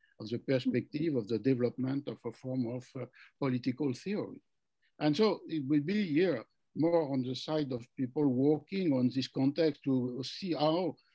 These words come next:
it was, uh, including, uh, uh, Gracian to the commentary.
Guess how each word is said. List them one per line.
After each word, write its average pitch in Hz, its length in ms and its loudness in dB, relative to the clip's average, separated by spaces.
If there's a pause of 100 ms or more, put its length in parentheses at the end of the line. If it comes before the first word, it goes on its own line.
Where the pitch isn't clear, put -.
(120)
it 131 140 0
was, 135 560 0
uh, 123 120 2
including, 139 1000 2 (100)
uh, 123 340 -4
uh, 117 80 0 (320)
Gracian 127 460 -2
to 147 160 -2
the 127 100 0
commentary. 123 640 -4